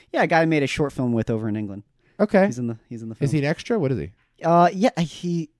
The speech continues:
Speaker 1: I, he actually put up a, a picture of his credit. I forgot what he was. He's, like, a dancer in, in the film.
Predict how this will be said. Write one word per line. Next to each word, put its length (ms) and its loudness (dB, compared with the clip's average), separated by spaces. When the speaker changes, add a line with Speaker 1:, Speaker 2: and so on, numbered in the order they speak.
Speaker 1:
I, 120 -2
he 320 -6
actually 300 -4
put 180 -2
up 160 -6
a, 200 -6
a 60 -12
picture 400 -10
of 140 -10
his 160 -14
credit. 400 -8
I 40 -12
forgot 300 -12
what 80 -14
he 80 -12
was. 380 -14
He's, 140 -14
like, 100 -8
a 60 -8
dancer 420 -10
in, 160 -14
in 100 -12
the 80 -12
film. 280 -16